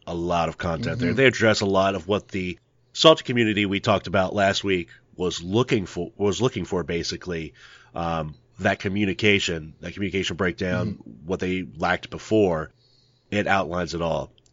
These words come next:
Speaker 1: And I'm sure some people out there are gonna say, "Ah, it's not really what I was looking for," but it's a start.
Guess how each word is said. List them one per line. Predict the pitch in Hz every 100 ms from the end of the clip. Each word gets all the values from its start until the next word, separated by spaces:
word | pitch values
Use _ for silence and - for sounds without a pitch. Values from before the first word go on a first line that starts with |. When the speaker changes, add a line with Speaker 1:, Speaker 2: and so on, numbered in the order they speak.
| _
Speaker 1:
And | - 87 92
I'm | 101
sure | 101 110 98
some | 101
people | 87 98 90
out | 87 78
there | 87
are |
gonna | 85 82
say, | 90 85
"Ah, | 101 131 123 120
it's | 110 -
not | 117 101
really | 98
what | 92 85
I |
was | 82
looking | 113 107 95
for," | - 98 95
but | - 131
it's | 127
a | 113
start. | - 113 107